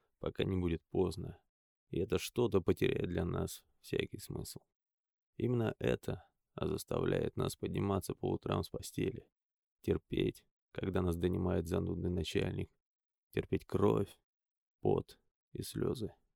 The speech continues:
А всё потому, что нам хочется показать другим, какие мы на самом деле хорошие, красивые, щедрые, забавные и умные. Можете меня бояться или почитать, только, пожалуйста,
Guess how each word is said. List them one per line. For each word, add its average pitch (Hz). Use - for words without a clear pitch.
А 101
всё -
потому, 123
что -
нам 107
хочется -
показать 98
другим, 92
какие -
мы 107
на 90
самом 92
деле 87
хорошие, 90
красивые, -
щедрые, 95
забавные 87
и 80
умные. 85
Можете 110
меня 120
бояться 113
или 90
почитать, -
только, -
пожалуйста, 98